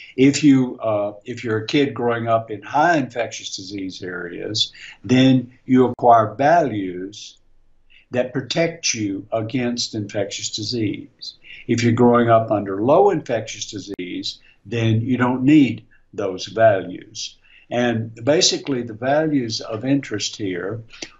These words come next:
are on a dimension, a continuous, uh, it's a continuous variable on a dimension.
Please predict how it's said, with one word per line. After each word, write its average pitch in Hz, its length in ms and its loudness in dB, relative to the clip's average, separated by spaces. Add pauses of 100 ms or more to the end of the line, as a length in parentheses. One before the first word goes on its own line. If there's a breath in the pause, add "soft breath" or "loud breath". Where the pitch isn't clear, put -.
are 117 480 10
on 113 220 0
a 110 40 -4
dimension, 113 760 0
a 107 60 -4
continuous, 123 960 0
uh, 104 360 2 (320)
it's 113 180 -10
a 117 80 -8
continuous 127 680 4
variable 101 680 -4
on 110 140 -2
a 110 120 -4
dimension. 110 680 -2